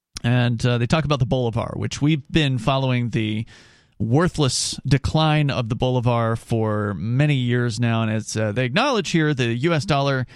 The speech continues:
has over the last year become Venezuela's unofficial currency, appearing in cafeteria menus and mom-and-pop shop windows blocks from the presidential palace. And keep in mind,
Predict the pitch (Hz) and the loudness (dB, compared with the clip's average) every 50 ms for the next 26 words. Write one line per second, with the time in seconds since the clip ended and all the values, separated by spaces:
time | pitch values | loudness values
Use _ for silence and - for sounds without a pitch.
0 | - - _ _ _ _ - 143 139 127 151 196 196 190 175 165 165 160 160 139 | -20 -20 _ _ _ _ 0 2 2 2 2 0 0 0 0 0 0 0 0 0
1 | - - 151 151 123 135 123 - - 170 165 160 156 127 147 147 139 - 139 139 | 0 0 0 0 0 -2 -2 0 0 2 2 2 0 0 0 0 0 0 0 0
2 | 131 127 123 - - 165 190 202 - 190 165 - 160 147 - - 131 113 104 104 | 0 0 -2 -2 0 0 0 2 0 0 0 2 0 0 2 2 0 0 0 -4
3 | - - - 69 - - 139 143 147 143 143 143 120 85 92 - - 147 143 147 | -6 -8 -8 -8 -2 0 2 2 2 2 0 -2 -2 -6 -4 -2 0 0 0 0
4 | 143 - 151 151 143 135 120 127 151 175 175 175 170 170 165 147 - - - - | 0 0 2 2 2 2 2 2 2 2 2 2 0 0 0 -2 -6 -8 -10 -16
5 | - - _ _ - 110 110 113 123 147 185 190 196 160 - 170 165 147 - - | -20 -20 _ _ -4 -2 2 2 2 4 4 2 0 2 2 0 0 0 -2 0
6 | - 175 165 165 - - 151 - 135 127 127 123 117 - - 135 143 151 160 170 | 0 2 2 2 0 0 0 0 2 2 0 0 -2 -2 -2 0 0 0 0 -2
7 | - - - - 170 156 151 147 - - 143 131 117 127 117 117 113 - 117 - | -4 -6 -2 0 0 0 0 0 2 2 2 2 2 2 0 0 0 0 0 2
8 | 123 107 90 82 110 - 120 120 180 180 214 202 208 202 196 185 185 180 | 0 0 0 -4 -4 -4 -2 -2 0 0 0 0 2 2 2 2 0 -2